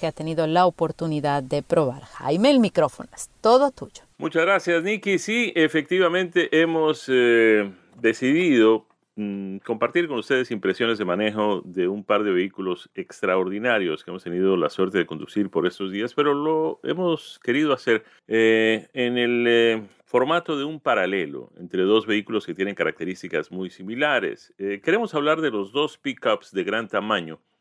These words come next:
Speaker 2: de los fabricantes japoneses, haciendo para comenzar la aclaración de que ambos son fabricados en los Estados Unidos. Uno de ellos en Tennessee, es el caso del Nissan Titan, y otro de ellos en Texas, es el caso del Toyota Tundra,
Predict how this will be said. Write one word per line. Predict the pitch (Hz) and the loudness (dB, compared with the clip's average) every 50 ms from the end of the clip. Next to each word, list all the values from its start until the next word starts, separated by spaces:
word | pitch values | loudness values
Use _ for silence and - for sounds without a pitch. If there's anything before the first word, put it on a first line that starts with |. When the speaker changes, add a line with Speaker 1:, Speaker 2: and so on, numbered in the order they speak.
| _ _ _ | _ _ _
Speaker 2:
de | _ 98 92 107 | _ -2 -2 0
los | 104 104 101 101 - | 0 2 -2 -2 -2
fabricantes | - 110 107 107 101 - 135 139 131 - 135 120 - | 0 0 0 0 -2 -2 -2 -2 -2 -4 -6 -8 -4
japoneses, | - - - - 107 113 123 113 95 - - 87 82 - _ _ _ _ _ _ _ _ _ _ _ | -6 -6 -4 -2 -2 0 0 -2 -2 -2 -6 -6 -6 -8 _ _ _ _ _ _ _ _ _ _ _
haciendo | - 98 98 135 147 160 190 | -8 -4 -2 -2 -2 0 0
para | 180 156 113 98 | 0 -2 -2 -2
comenzar | 95 101 98 95 - 123 127 | -4 -6 -6 -2 -2 -2 0
la | 139 123 | 0 -4
aclaración | 107 - 104 92 90 85 - - 120 123 | -4 -2 -2 -2 -2 -2 -2 -4 -6 -4
de | 127 120 | -6 -6
que | - - 95 - _ | -4 -6 -6 -6 _
ambos | - 123 139 131 101 87 82 90 95 95 | -4 -2 -2 -2 -4 -4 -4 -4 -4 -4
son | - - - 110 107 117 110 - | -8 -10 -10 -8 -8 -8 -10 -12
fabricados | - - 95 90 92 90 90 87 _ - 131 135 110 95 98 95 101 98 - _ _ | -4 -2 -2 0 -2 -4 -6 -10 _ -2 -2 0 0 0 -2 -4 -6 -8 -12 _ _
en | - 110 110 107 110 113 | -6 -4 -4 -4 -4 -2
los | 113 110 110 107 - | 0 0 0 0 -2
Estados | 110 98 - - 117 110 107 107 104 95 - | -8 -10 -4 0 0 2 2 2 0 -2 -4
Unidos. | - 107 117 123 117 104 92 80 67 65 - - - _ _ _ | -6 -4 -2 0 0 2 2 0 -2 -4 -6 -12 -20 _ _ _
Uno | - 92 104 107 98 | -8 -4 -2 0 2
de | 92 95 101 | 2 2 2
ellos | 98 98 95 - - | 2 0 -2 -2 -4
en | 80 82 | -8 -6
Tennessee, | - 120 127 135 113 - - 101 110 131 - _ | -2 0 0 0 -2 -2 -4 -4 -6 -6 -8 _
es | _ - - | _ -14 -14
el | 90 82 | -10 -4
caso | - 87 85 - 87 | -2 -2 -2 -2 -6
del | 76 65 80 | -10 -8 -10
Nissan | 95 95 - 101 95 | -10 -10 -10 -10 -10
Titan, | 92 - 92 78 78 - - 98 110 117 _ _ _ _ _ _ _ _ _ _ _ | -4 -2 -2 -2 -2 -6 -8 -12 -12 -14 _ _ _ _ _ _ _ _ _ _ _
y | - 151 175 | 0 2 2
otro | 185 170 - 165 151 | 2 2 0 -2 0
de | 131 120 120 | 2 2 2
ellos | 127 123 123 117 107 - | 2 2 0 -2 -2 -2
en | - 107 110 | -6 -8 -4
Texas, | - - 190 - - - - 69 - - - - | -2 0 0 0 -2 -2 -2 -2 -2 -4 -10 -20
es | - - | -14 -14
el | 107 98 | -12 -6
caso | - 110 101 101 - 107 92 | -2 -2 -2 -2 -2 -4 -6
del | 85 82 - | -6 -6 -8
Toyota | _ - 98 104 107 143 156 151 - - 127 110 | _ -4 -4 -2 0 0 0 0 0 -2 -2 -2
Tundra, | - - 127 117 101 82 78 82 87 85 - _ | -2 -4 -4 -4 -2 -2 0 0 0 0 -2 _